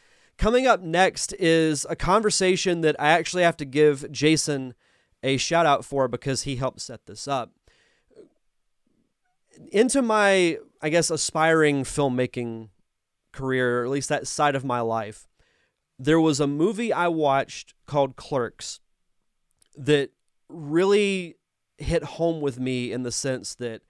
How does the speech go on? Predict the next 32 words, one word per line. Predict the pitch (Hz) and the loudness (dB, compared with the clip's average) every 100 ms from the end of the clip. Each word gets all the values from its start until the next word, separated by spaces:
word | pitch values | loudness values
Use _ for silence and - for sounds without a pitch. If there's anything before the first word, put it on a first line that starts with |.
| _ _ _ - | _ _ _ -8
it's | 135 | -6
something | - 151 151 143 | -2 -2 0 -2
that | 123 - | -4 -10
could | - 131 | -8 -8
be | 117 | -8
done | 110 110 110 104 | -10 -8 -8 -8
because, | 113 - 120 110 - - _ _ _ _ _ - | -14 -8 -8 -8 -12 -16 _ _ _ _ _ -12
you | 147 | -6
know, | 143 | -4
you | 165 | -2
look | 190 220 226 | 4 4 4
at | 196 - _ _ - | 0 -2 _ _ -12
filmmaking | - 175 160 151 143 | 0 2 2 0 -2
now, | 127 127 127 107 | -6 -2 -2 -2
really | 107 143 175 151 | -2 2 2 4
anybody | 160 156 151 143 | 2 4 2 0
can | 139 120 | -4 -6
do | 131 131 | -4 -4
it | - | -6
with | 113 | -10
a | 110 | -12
phone | - 123 110 95 | -8 -6 -6 -10
because | - - 110 117 | -20 -20 -20 -20
you | 113 | -14
have | 113 110 | -10 -2
iPhones, | 127 131 143 127 | 0 0 -2 -4
Samsungs, | 117 127 120 113 120 113 | -6 -8 -8 -6 -8 -6
they | 117 | -2
all | 123 131 | 2 2
have | 131 113 | 0 -6
great | 117 110 | -8 -8
cameras. | - 113 87 90 - | -12 -14 -14 -18 -20